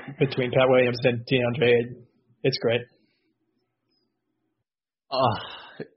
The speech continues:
Speaker 2: yeah, man, I don't wanna take Toppin to San Antonio at eleven. Um, I, I don't think that's a spot that makes sense for Toppin. Um, man, he's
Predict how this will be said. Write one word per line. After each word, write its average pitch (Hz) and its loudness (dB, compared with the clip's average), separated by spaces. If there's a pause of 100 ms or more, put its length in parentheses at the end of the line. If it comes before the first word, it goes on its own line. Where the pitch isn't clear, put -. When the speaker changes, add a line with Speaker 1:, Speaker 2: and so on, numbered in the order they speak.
Speaker 2:
yeah, 113 0 (180)
man, 110 -6
I 107 -8 (180)
don't 117 -6
wanna 117 -8
take 113 -10
Toppin - -8 (100)
to 107 -16
San 98 -14
Antonio 101 -10
at 90 -8
eleven. 107 -2
Um, 101 -8
I, 98 -4
I - -4 (100)
don't 107 -4
think 110 -4
that's 107 -4
a 107 -6 (140)
spot 101 -4
that 107 -6
makes 107 -4 (200)
sense 117 -4
for 139 -6
Toppin. 131 -2 (540)
Um, 101 -6 (680)
man, 107 -12 (840)
he's 110 -6